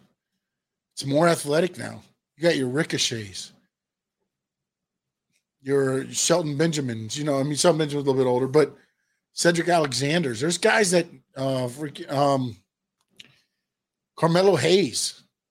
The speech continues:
When you look at those guys, that, that's what wrestling's becoming.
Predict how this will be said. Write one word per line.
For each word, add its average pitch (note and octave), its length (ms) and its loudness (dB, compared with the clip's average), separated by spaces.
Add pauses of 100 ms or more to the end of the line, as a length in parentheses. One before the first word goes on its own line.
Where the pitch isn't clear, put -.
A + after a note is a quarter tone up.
(2500)
When C#3 120 -6
you G#3+ 140 2
look F#3 260 0
at - 140 -6
those F3+ 300 2
guys, A3 640 -4 (1400)
that, F#3 320 -4
that's F#3 340 -2
what F3+ 260 0
wrestling's D#3 500 0
becoming. C#3+ 520 -6